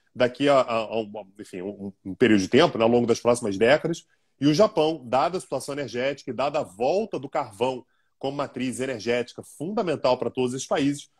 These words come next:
o Japão quer retirar o compromisso com veículos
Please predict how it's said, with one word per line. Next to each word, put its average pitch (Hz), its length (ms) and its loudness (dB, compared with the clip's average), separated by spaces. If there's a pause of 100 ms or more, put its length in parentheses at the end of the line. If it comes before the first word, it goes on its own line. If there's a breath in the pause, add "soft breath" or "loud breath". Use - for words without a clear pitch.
(160)
o 123 80 -4
Japão 135 440 0
quer 131 280 0
retirar 135 640 0
o 131 60 -2
compromisso 120 540 -4
com 139 120 -6
veículos 117 600 0